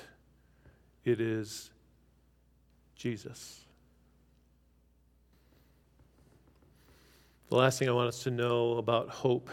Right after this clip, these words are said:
this gift we've been given, is that it is a living hope. Peter says in First Peter, "Praise be to the God and Father of our Lord Jesus Christ.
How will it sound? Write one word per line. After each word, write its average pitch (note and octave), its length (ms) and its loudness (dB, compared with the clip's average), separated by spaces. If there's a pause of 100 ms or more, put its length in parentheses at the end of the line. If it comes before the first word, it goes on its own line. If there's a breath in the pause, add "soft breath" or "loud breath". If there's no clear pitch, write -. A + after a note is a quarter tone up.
(120)
this B2 220 -8
gift - 440 0
we've A#2 260 -4
been A#2 160 0
given, A2+ 480 2 (960 soft breath)
is A2 100 -4
that A2+ 520 4 (100)
it B2+ 100 4
is A#2+ 140 4
a A#2 500 4 (100)
living A2 680 0 (480 soft breath)
hope. - 380 -4 (1400 soft breath)
Peter B2+ 240 4
says A#2 460 4
in A2+ 200 -4
First - 280 -2
Peter, A#2 220 2
"Praise C#3 500 8
be B2+ 340 2
to B2+ 120 -6
the A#2 80 -2
God B2+ 260 6
and B2 80 -4
Father A#2+ 240 6
of A2+ 80 2
our A2+ 140 4
Lord A#2+ 280 2
Jesus B2 340 -6
Christ. - 500 -8